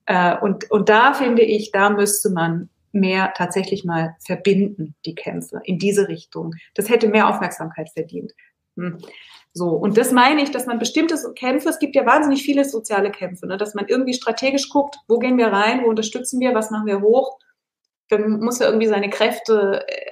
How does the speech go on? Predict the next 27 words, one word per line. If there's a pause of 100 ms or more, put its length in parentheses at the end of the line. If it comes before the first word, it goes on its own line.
aufteilen,
ne? (380)
So,
und
dann (180)
kann
ich
aber
immer
noch
nicht
sagen,
das
ist
der
richtige
Pfad. (600)
Who
knows?
Vielleicht
gibt's
einen
ganz
anderen,
wie
zum
Beispiel